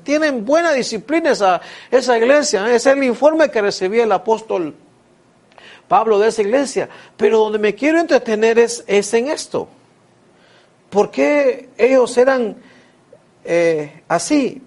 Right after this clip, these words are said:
Porque dice, "Y la estabilidad de vuestra fe". La estabilidad de vuestra fe.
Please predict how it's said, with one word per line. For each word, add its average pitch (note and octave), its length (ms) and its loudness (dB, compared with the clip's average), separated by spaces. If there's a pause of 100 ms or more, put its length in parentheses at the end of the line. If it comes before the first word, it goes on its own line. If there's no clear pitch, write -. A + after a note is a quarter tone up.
Porque F#3 360 0
dice, G#3 460 -2 (220)
"Y C4 180 2
la A#3 160 2
estabilidad A3 800 0 (1800)
de C#3 200 0
vuestra C3 440 -4
fe". - 260 -18 (1300)
La C3+ 160 0
estabilidad B2+ 800 -2
de B3+ 220 -8
vuestra - 360 -8
fe. - 220 -20